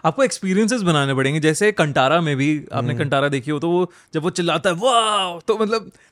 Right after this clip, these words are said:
Speaker 1: that's a,
Speaker 2: हाँ, you feel
Speaker 1: that's a
Speaker 2: it।
Speaker 1: feel, goosebumps आते हैं आपको।
Speaker 2: हम्म।
Speaker 1: तो आपको वो चीज क्रिएट करनी पड़ेगी।
Speaker 2: हाँ, तो एक्सपीरियंस बनाने पड़ते हैं।
Speaker 1: एक्सपीरियंस बनाते हैं, मतलब, थिएट्रिकल एक्सपीरियंस बनाना पड़ेगा आपको,
Speaker 2: हम्म।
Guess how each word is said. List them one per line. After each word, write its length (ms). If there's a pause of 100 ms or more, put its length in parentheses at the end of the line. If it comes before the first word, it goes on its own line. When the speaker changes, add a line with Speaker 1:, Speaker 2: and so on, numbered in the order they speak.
Speaker 1:
that's 160
a, 160
Speaker 2:
हाँ, 100
you 160
feel 120
Speaker 1:
that's 200
a 40
Speaker 2:
it। 60
Speaker 1:
feel, 480
goosebumps 320
आते 200
हैं 60
आपको। 260 (140)
Speaker 2:
हम्म। 400 (100)
Speaker 1:
तो 80
आपको 200
वो 140
चीज 320
क्रिएट 420
करनी 240
पड़ेगी। 640
Speaker 2:
हाँ, 140
तो 80
एक्सपीरियंस 320
बनाने 200
पड़ते 240
हैं। 300 (120)
Speaker 1:
एक्सपीरियंस 420
बनाते 340
हैं, 80
मतलब, 260 (340)
थिएट्रिकल 380
एक्सपीरियंस 440
बनाना 300
पड़ेगा 260
आपको, 260
Speaker 2:
हम्म। 600